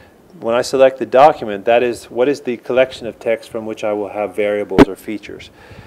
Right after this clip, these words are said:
This notion of features is, what are the columns? So I think your question is mostly about features. What do we select to be features? Well, um,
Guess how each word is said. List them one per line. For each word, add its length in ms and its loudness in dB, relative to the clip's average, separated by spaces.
This 180 -4
notion 360 0
of 100 -6
features 520 -4
is, 240 -8
what 160 2
are 100 0
the 80 -6
columns? 600 -8
So 140 -2
I 60 2
think 260 -6
your 120 -2
question 380 -2
is 100 -14
mostly 280 -6
about 200 -4
features. 540 -12
What 500 4
do 100 -4
we 100 -2
select 380 0
to 60 -12
be 140 -10
features? 460 -12
Well, 320 0
um, 340 -12